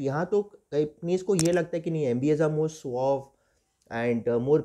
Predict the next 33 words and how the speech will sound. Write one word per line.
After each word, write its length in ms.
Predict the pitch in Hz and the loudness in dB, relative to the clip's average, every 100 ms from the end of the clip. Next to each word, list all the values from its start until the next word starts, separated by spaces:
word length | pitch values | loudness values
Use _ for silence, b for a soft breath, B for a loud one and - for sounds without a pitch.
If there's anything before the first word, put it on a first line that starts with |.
| 127 | 0
presentable 720 | 107 139 139 143 131 135 135 | 0 0 -2 -2 0 0 0
and 120 | 117 | -4
they 80 | 113 123 | -6 -8
can 120 | 123 | -8
think 180 | 151 156 | -4 -4
big 320 | 117 143 - | -2 -4 -6
picture। 360 | 139 - 143 143 - _ _ _ - | -12 -4 0 0 -2 _ _ _ -2
तो 60 | 226 | 0
अब 80 | |
चार्टर्ड 340 | - 151 131 185 | 4 2 4 2
अकाउंटेंट 440 | 180 175 196 185 | 0 0 -2 -2
कैसे 220 | 123 131 | -4 -4
घुसे? 340 | 117 113 - 120 _ _ - | -6 -8 -12 -18 _ _ -6
तो 100 | 185 | -4
मेरे 240 | 170 131 | -2 -2
को 120 | 120 196 | 0 0
जो 100 | 202 | 0
समझ 360 | 262 175 - | 0 -2 -2
में 60 | 180 | -2
आया 140 | 175 | 0
इसमें 220 | 175 185 | -2 -2
मल्टीपल 540 | 175 120 110 - 151 147 | -4 -4 -6 -6 -4 -4
तरीके 380 | 127 117 110 131 | -6 -10 -8 -6
होते 240 | 113 - | -6 -8
हैं, 200 | 123 - _ _ _ _ _ _ - | -12 -14 _ _ _ _ _ _ -2
जो 140 | 127 | 2
मैंने 220 | 156 151 147 | 4 4 2
बहुत 240 | 135 151 | 2 0
सारे 160 | 160 156 | 0 0
लोगों 260 | 147 143 | 0 -2
का 100 | 143 | -4
वीडियोज़, 640 | 131 117 113 139 143 - 143 | -4 -4 0 0 -2 -8 -6
अ, 320 | 120 123 | -4 -4